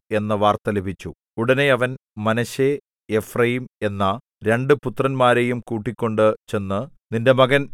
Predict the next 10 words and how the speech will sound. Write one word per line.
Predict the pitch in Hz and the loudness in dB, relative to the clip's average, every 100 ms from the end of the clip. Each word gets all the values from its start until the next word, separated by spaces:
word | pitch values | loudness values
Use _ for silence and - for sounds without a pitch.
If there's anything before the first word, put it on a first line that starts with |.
| - | -2
യോസേഫ് | 117 123 - 143 - - | 4 4 4 -2 -6 -10
ഇതാ | 113 120 127 | 2 6 6
വരുന്നു" | 117 117 117 123 - 113 | 4 -2 -4 -8 -6 -2
എന്ന് | 113 113 113 - - | 0 2 4 4 4
യാക്കോബിനെ | 110 113 - 113 110 107 107 - | 4 2 0 -2 -2 -2 -4 -4
അറിയിച്ചു. | 104 98 87 - - - - - - | -4 -4 -6 -10 -12 -14 -16 -14 -2
അപ്പോൾ | 117 - 143 143 - | -2 4 4 4 0
ഇസ്രായേൽ | 110 127 127 131 131 139 - - | -2 4 6 6 4 10 12 12
ശക്തി | - 123 - - 139 | 12 10 8 8 6
സംഭരിച്ച് | 135 - 113 110 110 - 98 | 2 0 0 0 0 -2 -4